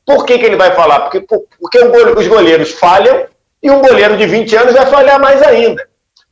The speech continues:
Aí a pergunta: o Flamengo tá pronto pra isso? O Flamengo tá pronto pra ter como seu goleiro um, um garoto de vinte anos? Se ele falar, "Estou", ok, beleza, todo mundo tem que entender isso.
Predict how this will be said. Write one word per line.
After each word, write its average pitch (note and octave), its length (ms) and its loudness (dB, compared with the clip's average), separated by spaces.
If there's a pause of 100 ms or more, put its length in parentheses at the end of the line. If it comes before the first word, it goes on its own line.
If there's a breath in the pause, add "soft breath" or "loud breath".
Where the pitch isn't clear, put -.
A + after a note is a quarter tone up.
(240)
Aí A#3 220 2
a C4 80 0
pergunta: G3+ 400 0
o - 40 -14
Flamengo A#3 340 0
tá A#3+ 180 0
pronto A3+ 500 -2
pra D3+ 200 0
isso? - 380 -8
O - 180 -20
Flamengo G3 320 -2
tá G#3+ 160 0
pronto A3+ 420 -2
pra E3 200 -2
ter E3+ 180 -2
como E3 240 -4
seu D#3+ 260 -2
goleiro D3 460 0
um, D3 260 0
um D#3 60 -4
garoto D#3 360 0
de C3+ 120 -12
vinte C3+ 340 -10
anos? C#3+ 380 -2 (480)
Se - 100 -4
ele C4 160 4
falar, F#3 380 0
"Estou", - 800 0
ok, - 640 0 (100)
beleza, A3+ 400 0
todo A#3+ 260 0
mundo A#3 140 0
tem A#3+ 140 0
que A#3+ 80 -4
entender A#3+ 420 0
isso. G3+ 400 -6